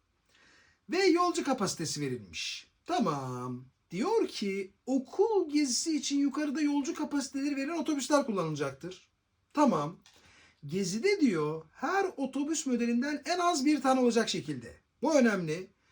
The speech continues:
Yedi otobüs gidecekler. Bu da önemli. Diyor ki toplam ölen sayısı en fazla. Tamam. Şimdi burada eşitsizliklerim var benim. Yani otobüslerin alabileceği kapasite miktarı. Benden en fazla diyorsa ben otobüsten alabileceği en fazla miktarı yerleştirmeye çalışırım. Lakin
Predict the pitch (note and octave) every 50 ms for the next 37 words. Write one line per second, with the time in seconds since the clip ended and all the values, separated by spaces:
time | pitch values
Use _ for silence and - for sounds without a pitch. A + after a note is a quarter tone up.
0 | _ _ _ _ _ _ - C#3 D3+ G3 A#3 A#3+ F4 F4+ E4+ E4+ D#4+ D#4+ D4+ -
1 | D4 C4 C4 B3+ D4+ D4 - - C#4+ C#4+ C#4+ C#4+ - - E3 G3+ G3+ D#4 D#4+ D#4
2 | D4+ D4 D4 C#4+ C#4+ D4 D4 D4 C#4+ - - _ _ _ _ _ _ _ _ -
3 | C#4 F#4 F4+ - B3+ - B3+ C4 C4+ - E4 F4 E4+ D#4+ D#4+ D#4 D4 - D4 C#4+
4 | C#4 - F#4 - D4 C#4 C4+ A#3+ A#3 - E3 C#3 B2+ A#2+ A#2 A#2+ - - D4+ D4+
5 | B3 F#3+ E3 D3 C3+ C3+ C3 C3 B2+ B2+ C3+ - - - D4 D4 C#4+ D#4 C#4+ E4
6 | D4 D4+ D4 - D#4 - - C#4 B3 C4 - C4+ C#4+ F4+ F4 D#4+ D4 C#4 B3+ G3
7 | F3 D#3+ D#3 F3+ G#3+ G#3+ G#3 G3 C#4 D#4 D#4 - _ _ - C4 C4 D4 D4 C4+
8 | A#3+ - B3+ B3+ B3+ C4 C#4+ C#4+ C4 A#3 A3 G#3 D4 F#4 F4+ - B3+ - B3+ A#3
9 | - - - G#3+ F3+ D3 C3 - - C#3+ B2 A#2 A2+ G2 - - _ _ _ _
10 | _ _ _ _ _ _ D#3 G3+ B3 C#4+ D#4 F#4+ G4 G4 G4+ G4+ F#4 - E4+ E4
11 | D#4 B3+ D4 C#4+ D4+ E4 F#4 D#4+ - A#3+ A3+ G3+ B3+ D4+ D4+ D4 C4+ - D4+ C#4+
12 | C#4+ - - D4+ D4 C#4+ C4+ C4 C4+ C4 A3+ B3+ D4 D4+ D4 - - E4+ G4 G4
13 | F#4 C4+ - C4+ C4 A#3 D4+ D4 C#4+ B3 - - C4 B3+ B3 A#3 G3 E3 D#3+ D#3+
14 | D3 - - D#3+ D#3 D3+ D3+ D3+ D#3+ C#3+ C3+ B2+ - F#3 D4 D4+ C4 G#3+ G#3 A3
15 | B3+ C4+ C4 - - A#3+ E3+ E3+ -